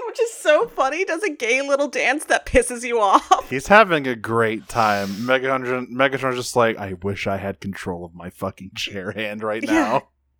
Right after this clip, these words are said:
Speaker 1: God, I, I want to make him a fine red mist so
Speaker 2: <laughs>
Speaker 1: bad.
Speaker 2: "I can't until he gives me a body."
Speaker 1: Um, yeah, so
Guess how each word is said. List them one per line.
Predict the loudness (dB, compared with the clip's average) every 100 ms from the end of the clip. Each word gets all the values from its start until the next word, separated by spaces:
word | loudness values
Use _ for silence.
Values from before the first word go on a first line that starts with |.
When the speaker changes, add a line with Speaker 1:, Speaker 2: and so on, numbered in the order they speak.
| _ _ -4
Speaker 1:
God, | 0 2 4
I, | 2 0 0
I | 0 2
want | 2 0
to | 0
make | -2 -4
him | -6
a |
fine | -2 0 2 0
red | -2 -2
mist | 0 0 0 -2
so | 0 0
Speaker 2:
<laughs> | 4
Speaker 1:
bad. | 2 4 4 4 4
Speaker 2:
"I | 4 2 2
can't | 4 6 2 -4
until | -10 -8 -8
he |
gives | -4 -4 -4
me | -4 -2
a | 0
body." | 2 4 4 0 -6 -14 _ -20 -20 -20 -20 -16 0
Speaker 1:
Um, | 2 4 4 2 -2 -6 -16 _ _ _ _ _ _ -2
yeah, | 2 4 2 -4
so | -4 -2 0 -2 -2 -2 -4